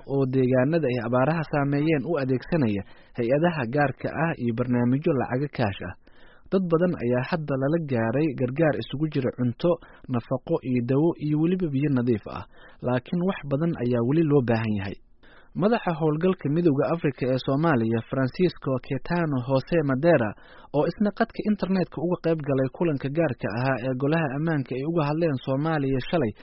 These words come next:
ayaa sheegay in siddeetan boqolkiiba ay ciidamada amisom iyo kuwa Soomaaliya ay dib uga soo celiyeen kooxda Al-Shabaab.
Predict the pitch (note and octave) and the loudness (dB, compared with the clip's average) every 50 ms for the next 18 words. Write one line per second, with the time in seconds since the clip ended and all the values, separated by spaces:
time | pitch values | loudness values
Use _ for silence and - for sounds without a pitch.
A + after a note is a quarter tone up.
0 | - - - - - - G3+ G3 F3 C3+ - - - A#2 A2+ A#2+ C3+ C3 B2 - | -18 -20 -20 -10 -2 2 2 4 4 2 0 -2 -4 -2 0 2 0 0 0 0
1 | C3+ C3 B2+ - - C3 C3 D#3+ F3 - - C#3+ C3+ C3 B2+ - E3+ - - - | -2 -2 -2 -4 -4 -2 0 0 0 0 0 -2 -2 0 0 0 -2 -2 -2 -4
2 | C#3+ C3 B2+ C3 B2+ C3 B2+ - B2+ C3 C3+ D3 D#3 E3+ F3 D#3+ - D#3+ F3 E3+ | -4 -2 0 0 0 0 0 0 0 0 0 2 2 2 2 2 0 0 0 -2
3 | D3 - - C#3 C3 C3 B2+ C3+ C3 - - F3+ D#3+ C#3 - D3 C#3 C#3+ D#3+ E3+ | -2 -2 -2 -2 -2 -2 -2 -4 -6 -4 -2 0 0 0 -2 -4 -4 -2 0 0
4 | D#3 C3 A#2 A2 A2 G#2 - - - - - C#3+ D3 E3 G#3+ G3 - G3+ F#3+ F#3 | 0 0 0 0 -2 -4 -8 -12 -12 -4 -2 -2 0 0 -2 -4 -2 -2 -2 -2
5 | - - F3 E3 - D3 D3+ D#3+ D#3+ D3 B2+ A#2+ - - D#3 - - C3 A2 A#2 | 0 0 -2 -2 0 0 0 0 2 2 0 0 -2 -2 -4 -2 -2 -4 -4 -4
6 | A#2 - - C3 C#3 C#3+ B2+ A2 | -4 -4 -4 0 2 2 2 2